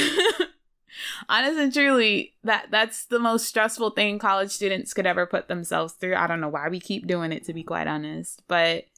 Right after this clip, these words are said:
it's something about pushing it off until the very last minute when you're like, "Okay, now I really have no choice but to do it." And it's these lies that, like, "Oh, we have all the time in the world,"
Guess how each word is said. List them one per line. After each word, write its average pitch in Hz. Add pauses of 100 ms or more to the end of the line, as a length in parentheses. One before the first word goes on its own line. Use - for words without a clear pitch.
(720)
it's - (160)
something 208 (140)
about 180 (600)
pushing 226
it 196
off 190
until 196
the 180
very 170
last 170
minute 175
when 170
you're 165
like, 156
"Okay, 175
now 165
I 185
really 170
have 151
no 160
choice 156
but -
to -
do 131
it." - (500)
And 196 (120)
it's -
these 214
lies 190
that, 180
like, 165
"Oh, 170
we 170
have 170
all 160
the 165
time 156
in 151
the 151
world," 143